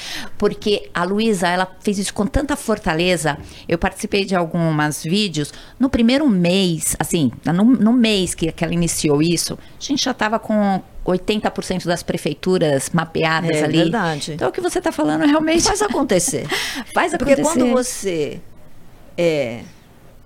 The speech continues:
Speaker 1: acredita e tem que fazer o outro também acreditar, você realmente acreditar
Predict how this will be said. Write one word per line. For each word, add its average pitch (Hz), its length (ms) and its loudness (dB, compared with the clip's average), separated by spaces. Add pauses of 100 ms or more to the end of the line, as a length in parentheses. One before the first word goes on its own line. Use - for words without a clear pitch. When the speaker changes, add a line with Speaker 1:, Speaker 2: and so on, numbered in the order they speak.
(160)
Speaker 1:
acredita 185 880 0 (1000)
e 190 60 -4
tem 269 220 -2
que 269 100 -8
fazer 190 260 -2
o 175 120 2
outro 185 320 4
também 185 380 4
acreditar, 170 840 0
você 285 240 0
realmente 294 320 0
acreditar 277 560 -2